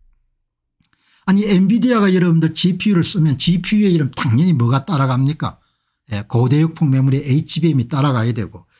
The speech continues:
고대역폭을 제대로 만드는 회사는 에스케이 하이닉스하고 삼성전자하고 마이크론 세,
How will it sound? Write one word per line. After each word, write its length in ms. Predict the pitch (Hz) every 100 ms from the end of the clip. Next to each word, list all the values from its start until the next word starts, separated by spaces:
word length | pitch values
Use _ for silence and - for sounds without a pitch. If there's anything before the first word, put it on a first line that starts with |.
| _ _ _
고대역폭을 640 | - 131 139 170 180 170 151
제대로 320 | - 117 156
만드는 420 | 143 107 110 135
회사는 460 | 98 101 127 135 117 - _ _ _ -
에스케이 360 | 139 - 165 143
하이닉스하고 560 | 120 131 147 - 120
삼성전자하고 800 | 113 120 120 151 147 120 117 107
마이크론 400 | 104 120 135 151
세, 220 | 131 -